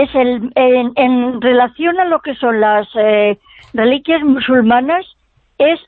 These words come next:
el, el lugar que más reliquias tiene del profeta. Y luego tienen también, en relación, mm, al Antiguo Testamento,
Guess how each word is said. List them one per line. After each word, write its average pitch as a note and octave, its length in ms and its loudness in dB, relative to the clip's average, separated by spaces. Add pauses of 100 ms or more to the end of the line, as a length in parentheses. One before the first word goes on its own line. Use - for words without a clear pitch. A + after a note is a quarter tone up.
(180)
el, A3 600 2
el A3+ 180 2
lugar C4+ 440 0
que A3 100 0
más A3 240 -2
reliquias G#3+ 640 -2
tiene A3 380 -2
del F#3+ 180 -2
profeta. F#3 600 -4
Y B3 100 -2
luego A#3 280 0
tienen C4 380 -2
también, B3 460 -2 (500)
en A3+ 140 -2
relación, A3 1200 -2
mm, - 60 0 (180)
al G#3 120 -2
Antiguo A#3 440 0
Testamento, C4 800 -2